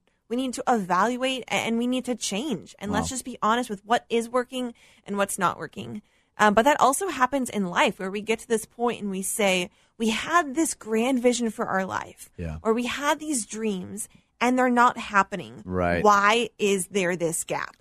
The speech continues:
Speaker 1: How
Speaker 2: Totally.
Speaker 1: do I get past this stuck space?
Speaker 2: Totally.
Speaker 1: And, um, before we go any further in this conversation, I think there's something that you just need to know about me as Hannah Gronowski. It's, like,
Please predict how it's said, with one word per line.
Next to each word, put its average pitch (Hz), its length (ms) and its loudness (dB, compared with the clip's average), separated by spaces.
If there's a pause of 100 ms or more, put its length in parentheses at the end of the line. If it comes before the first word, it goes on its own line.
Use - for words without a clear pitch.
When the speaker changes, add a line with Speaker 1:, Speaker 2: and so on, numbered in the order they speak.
Speaker 1:
How 208 80 2
Speaker 2:
Totally. 226 220 6
Speaker 1:
do 277 80 4
I 269 140 6
get 247 200 -4
past 190 360 -2
this 175 180 -6
stuck - 500 -2 (300)
space? - 420 -2
Speaker 2:
Totally. 78 380 -2 (680)
Speaker 1:
And, 233 500 4 (120)
um, 180 420 2 (1080)
before 294 340 0
we 320 100 2
go 262 100 4
any 226 260 2
further 208 260 -2
in 190 80 -4
this 180 120 -8
conversation, 185 540 -8
I 175 80 -6
think 185 320 -10 (100)
there's 180 240 -4
something 208 360 -2
that 170 80 -4
you 165 140 -8
just 170 240 -8
need 175 240 -4
to 190 100 -10
know 165 180 -8
about 147 280 -4
me 160 220 -8
as 110 120 -10
Hannah 165 220 -10
Gronowski. - 680 -4
It's, 185 100 -2
like, 175 160 -2